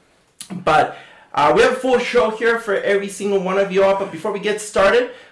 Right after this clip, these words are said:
we wanna go around the room and introduce who we are.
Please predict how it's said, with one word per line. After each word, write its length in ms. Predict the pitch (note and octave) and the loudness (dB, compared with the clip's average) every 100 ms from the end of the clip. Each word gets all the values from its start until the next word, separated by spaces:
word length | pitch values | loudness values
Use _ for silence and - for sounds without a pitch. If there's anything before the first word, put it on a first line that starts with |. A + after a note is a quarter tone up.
| _ | _
we 300 | B2+ G#3 C4 | -8 -6 -4
wanna 300 | A#3 A3+ A3 | 0 0 0
go 180 | F3+ G3+ | 2 2
around 220 | G3+ G#3 | 4 2
the 80 | G3 | 0
room 280 | F3+ G#3+ G#3+ | -2 -2 -2
and 140 | G3 | -2
introduce 560 | G#3+ G#3 F#3+ G#3+ A3 - | -4 -8 -10 -10 -10 -10
who 200 | A3 A3+ | -10 -8
we 280 | A3 G3+ - | -6 -8 -4
are. 520 | D#3 E3+ D3 C3+ C3+ | 0 2 2 0 -4